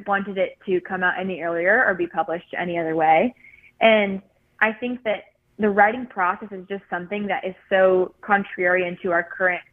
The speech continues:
culture and society, because everyone is so hooked right now on, you know, immediate satisfaction, and we can get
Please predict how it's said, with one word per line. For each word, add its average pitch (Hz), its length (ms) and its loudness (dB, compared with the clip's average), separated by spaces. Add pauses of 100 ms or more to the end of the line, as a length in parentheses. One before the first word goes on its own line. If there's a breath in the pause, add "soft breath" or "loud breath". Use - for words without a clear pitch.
culture 226 480 2
and 226 160 2
society, 175 520 2
because 208 240 0 (440 soft breath)
everyone 208 420 2
is 202 100 -10 (160)
so 190 480 -2 (960)
hooked 240 380 0
right 262 260 2
now 262 460 0
on, 190 400 -2
you 190 80 -8
know, 185 100 -6
immediate 185 380 -4
satisfaction, 185 680 -4
and 185 80 -6
we 180 100 -2
can 190 140 -8
get - 120 -4